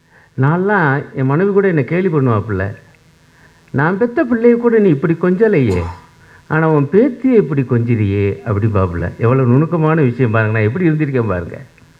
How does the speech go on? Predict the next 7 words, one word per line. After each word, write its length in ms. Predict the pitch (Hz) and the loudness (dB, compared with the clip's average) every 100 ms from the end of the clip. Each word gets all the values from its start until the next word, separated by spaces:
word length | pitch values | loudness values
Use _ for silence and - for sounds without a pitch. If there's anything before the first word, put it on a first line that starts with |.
| _ _ - _ - - - - | _ _ -20 _ -20 -20 -20 -6
அப்ப 240 | 135 220 | 0 2
நினைச்சு 320 | 180 165 214 | 4 4 0
பார்த்தேன், 520 | 233 160 127 - - - | -2 -2 -2 -6 -10 -6
தாத்தாவுக்கும் 1080 | 180 277 - - 262 247 247 - 247 233 233 | -4 -4 -6 -2 0 0 -2 0 2 4 2
பேத்திக்கும் 680 | 202 294 - 262 240 254 240 | 0 0 -4 -6 -4 2 4
இடையிலான 580 | 233 220 214 196 185 175 | 6 4 2 2 2 0
உறவு 760 | 147 220 269 240 202 131 - | 0 0 2 2 2 0 -6